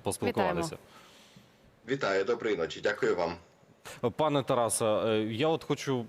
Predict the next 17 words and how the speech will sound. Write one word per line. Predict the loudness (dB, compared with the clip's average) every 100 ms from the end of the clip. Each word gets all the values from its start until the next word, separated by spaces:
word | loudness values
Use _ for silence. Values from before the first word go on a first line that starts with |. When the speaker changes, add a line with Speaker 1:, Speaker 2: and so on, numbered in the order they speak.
| -4
Speaker 1:
м, | -4
таке | -2 -2 -2
запитання | -2 0 0
поставити. | 0 -2 -2 -2
Чи | -2 -2
ви |
погоджуєтесь | 0 0 0 -2 -6 -10
п-, | -8 -6 -6
просто | -4 -6 -6
з | -6
таким | -6 -4 -4
твердженням? | -2 -2 -2 -2 0
Ми | 0 0 0 -2 0 0 -2
спілкувалися | -2 -4 -4 -2 0 0 -2 -2 0 0
в | 0 -2 -4 -2
наших | 0 -2 -4
ефірах | -4 -2 -2